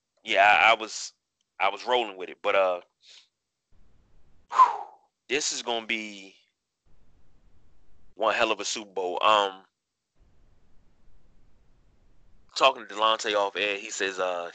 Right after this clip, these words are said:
he doesn't wanna make a pick. We gotta analyze some things. I agree with Delonte. So that'll give you reason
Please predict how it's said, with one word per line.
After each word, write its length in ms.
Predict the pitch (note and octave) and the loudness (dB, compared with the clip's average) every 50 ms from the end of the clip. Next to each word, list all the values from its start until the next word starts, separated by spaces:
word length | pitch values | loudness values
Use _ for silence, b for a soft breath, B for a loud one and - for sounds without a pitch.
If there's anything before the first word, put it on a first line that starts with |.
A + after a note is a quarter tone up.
| - | 0
he 100 | - E3 | 2 4
doesn't 200 | D#3+ C#3 B2+ B2 | 4 4 4 2
wanna 180 | B2 A#2+ A2 A2 | 0 -2 -2 0
make 180 | A2+ A2 G#2 - | -2 -4 -4 -6
a 60 | - | -8
pick. 240 | - - B2+ A#2+ - - | -6 -2 -2 -2 -2 -2
We 80 | B2+ | 0
gotta 200 | A2+ A2+ G2+ E2+ G2 | 2 4 4 4 2
analyze 400 | A2+ A2 A2 G#2+ G#2+ G2+ G2+ - | 0 0 0 0 2 2 0 -2
some 100 | - - - | -6 -10 -8
things. 340 | G2+ G#2 G#2 G2+ G2 - - B B B B B B | -8 -6 -6 -8 -10 -16 -20 B B B B B B
I 140 | - C#3+ C#3 | 6 6 6
agree 200 | B2 A2 A#2+ A#2 | 4 2 -4 -8
with 140 | G#2+ G#2 - | -8 -8 -12
Delonte. 500 | G2 G2 G#2+ G#2 G2 F#2 - - F#2 F#2 | -6 -2 -2 0 0 -2 -4 -6 -8 -6
So 240 | - G#2+ G2 F#2+ - B B B B B B B - | -4 -4 -4 -4 -6 B B B B B B B 2
that'll 220 | A#2+ C3 C3+ C3 | 4 4 4 2
give 240 | - B2+ C3 A#2 A#2 | 2 0 -2 -2 -4
you 200 | B2 B2+ B2+ A#2 | -10 -14 -14 -14
reason 500 | A2 A#2+ C#3 D#3 D3+ C3 - - F2+ F2 | -10 -6 -6 -4 -4 -6 -6 -10 -12 -14